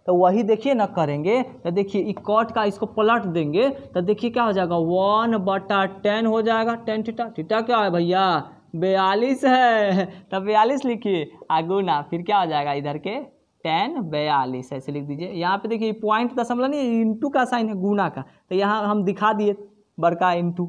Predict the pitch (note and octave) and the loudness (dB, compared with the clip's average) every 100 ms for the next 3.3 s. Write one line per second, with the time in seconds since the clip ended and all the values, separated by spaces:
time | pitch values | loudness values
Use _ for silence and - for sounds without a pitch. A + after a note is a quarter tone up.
0 | F3 E3 F3 E3 - - - F#3+ D#3+ C3+ | -4 -2 0 -2 -8 -20 -2 2 2 0
1 | - - D3+ E3+ F3+ A3 G#3 G3 G3+ F#3+ | -8 -6 -2 0 0 0 0 0 -2 0
2 | G#3+ F3+ E3 E3 D#3+ E3 G3+ F#3+ G3 G3+ | 0 0 0 -2 -2 -2 -2 0 2 2
3 | F#3+ F#3 | 2 -2